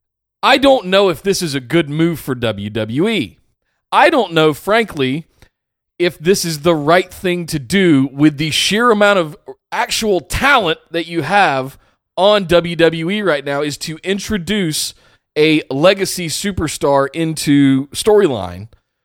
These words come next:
because you have so many up-and-comers and so many very, very talented mid-carders that need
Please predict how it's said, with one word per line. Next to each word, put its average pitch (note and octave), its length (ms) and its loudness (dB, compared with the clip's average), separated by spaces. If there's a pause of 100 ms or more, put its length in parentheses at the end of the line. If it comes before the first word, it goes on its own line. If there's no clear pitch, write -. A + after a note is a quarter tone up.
(100)
because D#3+ 500 2
you F3+ 240 2
have E3 240 2
so A3+ 300 2
many A#3 260 0
up-and-comers D#3+ 880 -2 (280)
and B2+ 120 -8
so G#3 220 2
many G#3 360 -2 (520)
very, A3+ 300 2
very G3 260 0
talented F3 480 -2
mid-carders D#3+ 680 0
that B2+ 160 -4
need D#3+ 600 -2